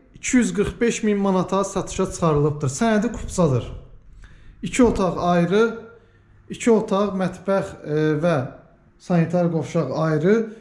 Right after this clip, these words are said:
üç otaq, iki sanitar qovşaq və, e, geniş mətbəx ilə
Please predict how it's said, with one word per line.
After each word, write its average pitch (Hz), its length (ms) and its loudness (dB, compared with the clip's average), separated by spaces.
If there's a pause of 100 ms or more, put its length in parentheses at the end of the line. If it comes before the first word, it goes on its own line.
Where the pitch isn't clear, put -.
(240)
üç 254 200 -2
otaq, 214 500 0 (1160)
iki 220 220 -2
sanitar 185 520 0
qovşaq 190 480 -4 (100)
və, 185 120 2 (280)
e, 165 200 -2
geniş 175 420 -2
mətbəx 170 500 -2
ilə 156 140 4